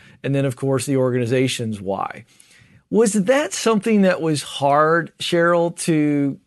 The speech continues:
kind of drill into a culture that, again, existed before you got here? And here you come in,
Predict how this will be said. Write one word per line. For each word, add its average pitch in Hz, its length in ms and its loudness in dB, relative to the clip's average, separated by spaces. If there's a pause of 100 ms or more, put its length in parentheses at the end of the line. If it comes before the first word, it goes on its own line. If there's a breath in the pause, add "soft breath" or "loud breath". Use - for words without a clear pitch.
(220)
kind 165 180 0
of 143 100 0
drill 151 400 2
into 156 440 0
a 139 60 0
culture 147 440 0
that, 131 100 0
again, 135 260 0
existed 127 420 -2
before 147 280 -2
you 143 160 2
got 143 280 4
here? 135 120 -2
And 117 80 -4
here 147 120 0
you 160 200 2
come 139 280 -2
in, 123 260 -4